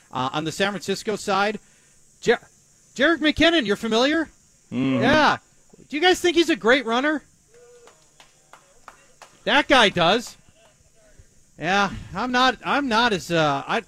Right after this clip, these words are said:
Speaker 1: I'm not as inclined to think so. Three carries, negative four yards.
Speaker 2: That's not good.
Speaker 1: For Jerick in this game. I this I'm avoiding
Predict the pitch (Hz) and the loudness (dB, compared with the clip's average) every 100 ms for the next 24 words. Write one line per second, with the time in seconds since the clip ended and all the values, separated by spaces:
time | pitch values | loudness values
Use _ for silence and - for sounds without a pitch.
0 | _ 160 233 208 214 165 151 156 156 131 | _ -8 -4 -2 -2 -4 -8 -6 -6 -6
1 | 151 147 - 107 - 233 285 254 240 233 | -10 -10 -8 -10 -8 -6 -4 0 0 0
2 | 165 160 196 220 180 - 190 180 120 123 | -4 -4 -4 -4 -8 -8 -8 -4 -4 -4
3 | 190 - _ 127 - - 135 - 110 98 | -8 -18 _ -2 -2 0 0 2 0 0
4 | 156 139 151 170 202 - - - - - | -2 -4 -2 -2 -4 -8 -20 -20 -20 -20
5 | - _ _ _ 165 170 - - 170 190 | -20 _ _ _ -8 -8 -8 -6 -4 -4
6 | 214 - _ _ 160 226 269 - - 143 | -8 -14 _ _ 0 2 2 -6 -20 -6
7 | 247 277 226 220 269 147 151 190 208 214 | -4 -2 0 2 2 -2 0 0 0 -4